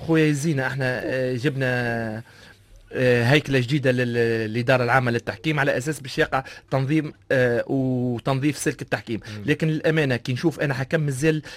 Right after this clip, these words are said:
Speaker 1: شاب، يعني، و-، وباش نكونوا واضحين، أنا، أنا الحكم حتى كي حليت عليه الكتاب وشفته ما، ما، من شيرة قصة، معناها ما عنده حتى علاقة بال-، ال-، ال-، ال-، لا بال-،
Speaker 2: لا بالمسير، لا
Speaker 1: لا،
Speaker 2: بالباجة.
Speaker 1: لا بالمسير، لا بالباجة.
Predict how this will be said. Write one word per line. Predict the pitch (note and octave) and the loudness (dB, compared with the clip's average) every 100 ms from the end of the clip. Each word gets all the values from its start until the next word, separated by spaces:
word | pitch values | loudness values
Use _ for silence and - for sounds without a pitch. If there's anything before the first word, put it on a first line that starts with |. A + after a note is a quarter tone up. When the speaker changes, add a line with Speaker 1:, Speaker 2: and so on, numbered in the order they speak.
| - | -4
Speaker 1:
شاب، | - D#3 G2+ A#2+ | 4 4 4 0
يعني، | C3 B2+ C3 | 2 4 2
و-، | C#3 C#3 C#3 C#3 C#3 C#3 | 4 4 4 2 2 0
وباش | C3+ C3+ | 0 -4
نكونوا | D3+ E3 F3 | -4 0 2
واضحين، | E3 G3 E3 G#2 - - - | 2 0 -2 -2 -10 -10 -2
أنا، | B2+ | 2
أنا | C3 C3 | 2 2
الحكم | B2+ A#2+ A#2 C3 B2+ D#3 | 0 -2 -2 -2 0 0
حتى | C#3 D#3 C#3 | 2 0 0
كي | C3+ C#3+ C#3 C3 | 0 2 2 2
حليت | A#2+ C#3+ C#3+ | 2 2 2
عليه | C3 C#3+ | 2 2
الكتاب | B2+ - D3+ C3 | 0 2 2 2
وشفته | C3 F3+ E3 F3 - - - - - | 0 -2 2 2 2 -8 -20 -12 -2
ما، | D3+ | 0
ما، | D#3 | 2
من | D#3 D#3 | 2 2
شيرة | F#3+ E3+ D#3+ | 2 2 0
قصة، | D#3+ A2 | 0 0
معناها | A2 A#2 | 0 0
ما | |
عنده | B2 C#3 | 0 -2
حتى | E3+ - | -4 0
علاقة | D#3 E3+ E3+ B2 | 2 2 2 0
بال-، | A#2 A2+ | -2 -2
ال-، | A2+ A2 | 0 0
ال-، | A2 | -2
ال-، | G#2+ G#2+ G#2 G#2+ - - - | -2 0 -2 -4 -8 -20 -10
لا | - B2+ C3+ | 0 4 6
بال-، | C3+ C3+ | 6 4
Speaker 2:
لا | C3 B2 A#2+ A#2+ A#2 | 4 4 4 4 2
بالمسير، | A2 A2 C3+ C3+ | 0 0 0 2
لا | |
Speaker 1:
لا، | B2+ | 2
Speaker 2:
بالباجة. | A#2+ D#3+ D#3+ | 4 4 6
Speaker 1:
لا | D#3 | 4
بالمسير، | C#3+ C#3 C3+ G#3 F3+ | 4 0 0 4 4
لا | F3+ | 4
بالباجة. | D#3+ D3 D3 G#2+ | 2 2 2 2